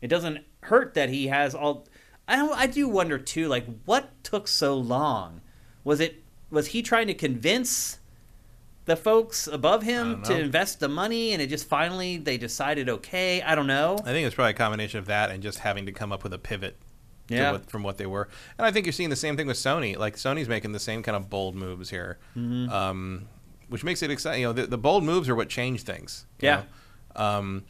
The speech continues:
Speaker 2: because not just bold moves, and so it's like, you know, like, 'cause Goo-, you know, St-, Google Stadia was like, "We're gonna make a thing no one asked for."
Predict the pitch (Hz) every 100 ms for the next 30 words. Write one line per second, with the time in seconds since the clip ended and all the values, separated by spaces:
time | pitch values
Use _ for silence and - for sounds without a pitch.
0 | - 123 147 123 170 190 147 135 131 127
1 | 127 113 107 120 120 101 120 104 104 104
2 | - 104 107 139 113 107 - - 143 139
3 | 185 156 139 160 139 113 107 110 104 170
4 | 214 143 120 127 117 - 143 127 104 98
5 | 98 - 110 92 -